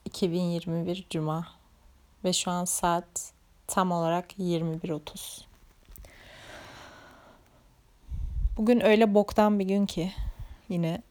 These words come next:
Türkiye ve ülke gündemi olarak. Artık beynimdekileri bir yere dökme ihtiyacını o kadar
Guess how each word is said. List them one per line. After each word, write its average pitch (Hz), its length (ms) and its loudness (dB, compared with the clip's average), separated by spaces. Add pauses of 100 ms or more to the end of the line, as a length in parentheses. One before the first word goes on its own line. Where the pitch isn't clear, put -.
Türkiye 165 540 0
ve 156 60 0
ülke - 320 4
gündemi 156 480 -2
olarak. 151 460 -4 (1900)
Artık - 560 0
beynimdekileri 185 1120 6 (160)
bir 180 140 2
yere 180 340 6
dökme 180 380 2
ihtiyacını 175 800 2 (140)
o - 20 -8
kadar 180 460 2